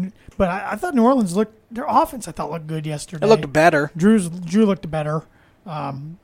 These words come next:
Speaker 1: I am gonna take the Saints for seven. I'm gonna hear it from Bear fans like I already am, and I deserve it.
Speaker 2: I'm taking the Saints for nine. I just,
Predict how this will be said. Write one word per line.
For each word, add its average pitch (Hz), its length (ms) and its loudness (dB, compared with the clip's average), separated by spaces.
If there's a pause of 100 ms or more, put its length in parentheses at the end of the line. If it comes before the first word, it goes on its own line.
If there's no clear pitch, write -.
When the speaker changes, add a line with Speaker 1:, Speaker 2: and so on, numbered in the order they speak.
Speaker 1:
I 233 140 0
am 269 100 0
gonna 254 160 0
take 240 240 -2
the 208 100 -6
Saints 240 320 0
for 233 140 -4
seven. 262 480 4
I'm 240 160 2
gonna 233 160 2
hear 254 300 4
it 247 40 -4
from 226 180 -2
Bear 226 200 4
fans 226 260 0
like 214 140 0
I 208 60 4
already 208 340 4
am, 185 180 -2
and 214 100 2
I 233 60 6
deserve 226 340 2
it. 190 120 -6 (260)
Speaker 2:
I'm 160 100 -10
taking 226 220 8
the 214 60 2
Saints 226 260 2
for 220 140 -2
nine. 175 480 6
I 147 140 -6
just, - 300 -4